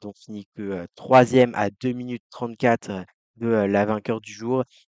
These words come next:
Et derrière, heu, Ashleigh Moolman-Pasio et Juliette Labous ont fini à peu près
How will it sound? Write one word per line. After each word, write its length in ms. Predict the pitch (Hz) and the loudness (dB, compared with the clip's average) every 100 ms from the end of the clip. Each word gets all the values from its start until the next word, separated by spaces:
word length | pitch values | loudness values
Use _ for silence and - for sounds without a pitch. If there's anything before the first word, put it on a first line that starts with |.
| - | 0
Et 140 | 131 123 | 2 4
derrière, 500 | 117 110 113 123 113 | 6 6 6 6 6
heu, 120 | 101 | 4
Ashleigh 380 | 113 110 120 117 | 2 -6 -6 -8
Moolman-Pasio 1000 | 110 117 113 110 110 - 110 - 123 120 113 | -8 -8 -4 -4 -4 -4 -4 -4 -6 -4 0
et 240 | 113 110 | 0 0
Juliette 360 | 110 110 113 117 | -2 -2 -2 0
Labous 480 | 110 104 117 - | -6 -6 -18 -16
ont 140 | 113 98 | -18 -18
fini 360 | - 107 107 110 | -20 -14 -6 -4
à 80 | |
peu 100 | 104 | -4
près 320 | 101 - 113 | -10 -8 -4